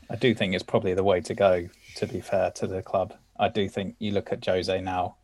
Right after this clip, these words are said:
Jose's, Jose's done. Jose's time at the top is over, and I do think there's a very, there's very much a need to have a proactive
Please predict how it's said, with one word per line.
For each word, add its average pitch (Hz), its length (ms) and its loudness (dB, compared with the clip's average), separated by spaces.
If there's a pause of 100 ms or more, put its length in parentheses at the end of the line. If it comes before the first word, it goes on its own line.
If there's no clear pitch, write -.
(280)
Jose's, 92 420 4
Jose's 90 380 2
done. - 320 -4 (260)
Jose's 95 300 -2
time 90 260 -6
at 90 100 -4
the - 60 -8
top - 240 -4
is 92 80 -6
over, 92 240 2
and 90 220 0
I 87 40 -4
do 95 180 -4
think - 180 -8
there's 90 300 -6 (680)
a 98 60 2
very, 92 440 4
there's 110 200 4
very 120 180 6
much - 240 -2
a - 20 -4
need 104 160 0
to - 60 -10
have 98 140 -2
a 92 40 0
proactive 98 840 0